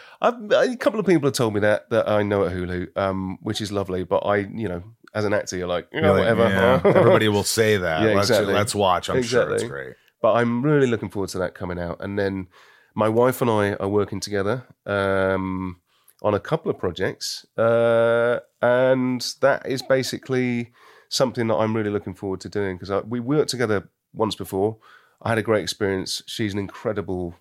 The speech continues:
Speaker 1: writer.
Speaker 2: Right.
Speaker 1: And, uh, you know, I'm at a point in my life where spinning lots of plates about family and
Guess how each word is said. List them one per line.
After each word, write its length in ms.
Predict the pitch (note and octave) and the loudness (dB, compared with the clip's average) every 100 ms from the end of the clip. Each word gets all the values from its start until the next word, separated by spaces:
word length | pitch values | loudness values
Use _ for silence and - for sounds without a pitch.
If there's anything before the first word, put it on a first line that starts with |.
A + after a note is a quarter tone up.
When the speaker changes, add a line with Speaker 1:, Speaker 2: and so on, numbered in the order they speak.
| _ | _
Speaker 1:
writer. 500 | F#2 F#2 - F2 F2 _ _ - | -4 -4 -4 -8 -8 _ _ -6
Speaker 2:
Right. 300 | E2 E2 F#2 | -4 -4 -4
Speaker 1:
And, 600 | F#2 G2 G2 G2 G2 F#2+ - - - | 0 2 2 0 -4 -8 -14 -16 -8
uh, 40 | |
you 120 | F2+ G2+ | -4 0
know, 180 | F#2+ - | -2 -2
I'm 280 | G2+ G2+ - _ - | -6 -8 -16 _ -2
at 140 | G2+ | -2
a 40 | |
point 360 | F2+ - A2+ G2+ | -2 -4 -4 -2
in 60 | G2 | -2
my 100 | F#2+ | -2
life 380 | F#2+ F#2+ - | 0 -2 -4
where 420 | F#2 F#2 F2+ F2+ F2+ _ _ _ _ _ _ _ | -4 -2 -2 -4 -10 _ _ _ _ _ _ _
spinning 500 | - - - A2+ A2 | -2 -2 2 2 2
lots 180 | G#2+ - | 0 -2
of 100 | G2+ | -6
plates 380 | - G#2+ G2+ - | -2 -2 -2 -6
about 280 | - F#2+ - | -2 -2 -2
family 680 | - A2 G#2+ G#2 G#2 G2 F#2+ | -2 0 0 0 0 0 -4
and 260 | F#2 F2+ | -6 -10